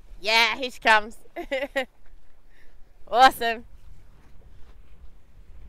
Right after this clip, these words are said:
<laughs>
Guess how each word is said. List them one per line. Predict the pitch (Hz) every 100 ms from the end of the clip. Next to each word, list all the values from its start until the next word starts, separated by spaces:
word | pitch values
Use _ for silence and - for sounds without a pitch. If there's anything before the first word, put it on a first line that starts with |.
| - - - - - - - - - - - - - - - - - - - - - - - - - -
<laughs> | 339 494 453 466 427 415